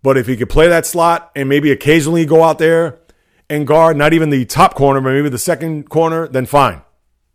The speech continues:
I know he's gonna probably ask for a lot of money, considering this will be his last big contract, but he's another buyer beware in that regard, because people may be seduced by the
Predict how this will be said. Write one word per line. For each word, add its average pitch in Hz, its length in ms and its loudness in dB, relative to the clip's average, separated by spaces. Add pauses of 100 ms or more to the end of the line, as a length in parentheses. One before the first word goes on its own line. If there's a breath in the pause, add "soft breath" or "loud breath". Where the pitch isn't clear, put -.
(220)
I 123 140 -2
know 147 140 0
he's 127 100 -4
gonna 139 140 -4
probably 151 280 0
ask 147 120 0
for 139 60 -8
a 143 40 0
lot 139 140 2
of 135 60 -4
money, 147 360 0 (880)
considering 151 460 0
this 143 120 -4
will 143 80 -6
be 143 120 2
his 113 120 0
last 139 300 2
big 143 140 0
contract, 127 540 -2
but 117 380 -4 (680)
he's 123 240 -2
another 151 240 4
buyer 127 260 4
beware 123 340 0
in 113 180 -6
that 120 160 -2
regard, 104 500 0 (680)
because 113 800 -4 (520)
people 156 280 0
may 147 140 0
be 139 140 -2
seduced 135 560 -2
by 123 240 0
the 117 500 -6